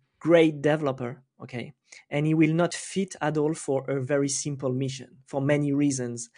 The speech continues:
And most of them are because that he will not be interested in the project first,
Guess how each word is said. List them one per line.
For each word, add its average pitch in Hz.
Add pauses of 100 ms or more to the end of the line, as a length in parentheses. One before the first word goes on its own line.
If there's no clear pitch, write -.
(200)
And 151
most 208
of 156
them 160
are 147 (400)
because 151
that 135 (920)
he 175
will 180
not 190
be 196
interested 175
in 147
the 143
project 160
first, -